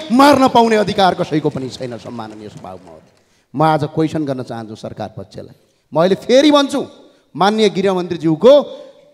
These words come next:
त्यही शब्दावली फिर्ता पठाउँदै भन्छु, मुटु छ कि छैन, डराएको हो, खुट्टा कमाएको हो, यो गृहमन्त्रीज्यूको अस्ति बोलेको कुरा फिर्ता पठाउँदै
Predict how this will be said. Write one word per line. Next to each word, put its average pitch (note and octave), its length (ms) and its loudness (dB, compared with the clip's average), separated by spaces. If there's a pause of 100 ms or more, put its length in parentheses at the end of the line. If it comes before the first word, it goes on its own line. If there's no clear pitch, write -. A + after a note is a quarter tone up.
त्यही D#4 260 4
शब्दावली A#3+ 500 2
फिर्ता C#4 360 4
पठाउँदै C4+ 360 4
भन्छु, B3 380 -4 (420)
मुटु B3+ 520 4
छ D4+ 240 2
कि D#4+ 160 6
छैन, C#4 240 2 (560)
डराएको C4+ 540 6
हो, E4+ 500 8
खुट्टा D4 280 4
कमाएको A#3 480 2
हो, G3+ 200 8 (400)
यो C4+ 80 4
गृहमन्त्रीज्यूको F#3+ 720 2 (640)
अस्ति A3 240 2
बोलेको F#3 300 0
कुरा E3 180 -4
फिर्ता F3 380 0
पठाउँदै C#3+ 420 -8